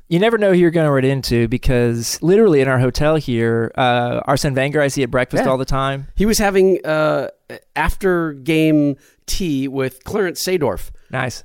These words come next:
Speaker 2: yesterday, uh, when, when we were done with our day. And yeah, y-, you know, I, I, I bumped into Didier Drogba,
Speaker 1: Yeah.
Speaker 2: you know, yesterday. It, it, it is, it's like the, it's like the Star Wars bar for soccer.
Speaker 1: I like it, though.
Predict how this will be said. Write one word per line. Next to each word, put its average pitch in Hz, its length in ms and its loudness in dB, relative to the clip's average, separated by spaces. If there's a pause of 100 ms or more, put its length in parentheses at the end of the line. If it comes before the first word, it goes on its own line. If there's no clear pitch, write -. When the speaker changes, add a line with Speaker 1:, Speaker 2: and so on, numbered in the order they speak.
Speaker 2:
yesterday, 104 540 -2 (400)
uh, 117 240 0
when, 120 280 -4
when 120 180 -2
we 127 120 -2
were 123 100 -2
done 113 240 -2
with 110 160 -6
our 107 100 -2
day. 127 260 -4
And 98 180 -6
yeah, 196 160 -2
y-, 123 300 -4
you 120 200 -6
know, 117 120 -2
I, 113 100 0
I, 110 300 -10 (120)
I 110 120 -8
bumped 120 300 -2
into 131 140 -4
Didier 139 360 -2
Drogba, 139 460 -2 (140)
Speaker 1:
Yeah. 120 340 -4
Speaker 2:
you 120 140 -4
know, 107 140 -2
yesterday. 107 440 -6
It, 117 100 -6
it, 131 140 -4
it 135 160 -4
is, 143 360 -4 (360)
it's 123 200 -8
like 151 160 -6
the, 147 100 -6 (240)
it's - 180 -10
like 139 140 -4
the 147 80 -8
Star 143 320 -2
Wars 143 300 -4
bar 120 320 0
for - 160 -4
soccer. - 500 -8 (380)
Speaker 1:
I - 80 -2
like 127 260 -2
it, - 120 -16
though. 104 280 -4